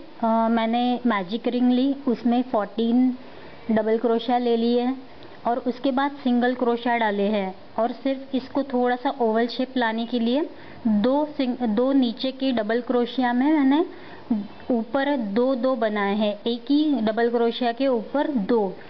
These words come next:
ऐसे मैंने सिर्फ चार double क्रोशिया लिए हैं और single ये double, अ, single क्रोशिया की line complete की है। ये दो line क-, करते हुए हमारा ये, हमारी ये एक आँख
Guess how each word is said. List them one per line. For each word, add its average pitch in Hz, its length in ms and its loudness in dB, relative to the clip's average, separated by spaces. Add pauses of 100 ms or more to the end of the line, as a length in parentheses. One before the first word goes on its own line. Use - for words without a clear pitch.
(140)
ऐसे 214 260 -2
मैंने 254 240 2
सिर्फ 285 540 -2
चार 233 360 2
double 240 220 0
क्रोशिया 240 420 0
लिए 240 280 0
हैं 302 240 2
और 254 240 0
single 226 440 0
ये 233 320 0 (420)
double, 220 280 2
अ, 226 180 -2
single 254 560 0 (200)
क्रोशिया 226 360 0
की 277 160 0
line 240 320 2
complete 208 480 -2
की 202 220 0
है। 196 260 0 (320)
ये 240 120 2
दो 233 260 0
line 254 300 2
क-, 262 160 -4 (100)
करते 220 300 -2
हुए 247 320 0
हमारा 226 420 0
ये, 226 300 0 (320)
हमारी 226 240 0
ये 240 180 0 (160)
एक 233 220 0
आँख 233 320 -2